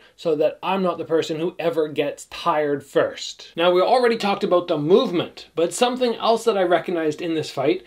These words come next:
like with many of my opponents, is I would have the slightly longer arms. Faustino wasn't that much shorter, but if I throw,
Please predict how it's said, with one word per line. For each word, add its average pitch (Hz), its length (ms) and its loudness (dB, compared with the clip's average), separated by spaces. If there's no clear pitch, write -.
like 175 200 2
with 170 140 -2
many 233 260 2
of 220 100 4
my 185 120 0
opponents, 147 420 -4
is 156 120 -6
I 214 240 2
would 247 180 2
have 180 280 0
the 180 80 -6
slightly 247 560 -2
longer 208 360 0
arms. - 500 -2
Faustino 226 480 0
wasn't 190 240 2
that 220 160 -2
much 196 180 -2
shorter, 139 440 2
but 160 120 2
if 160 80 0
I 208 260 2
throw, 208 580 2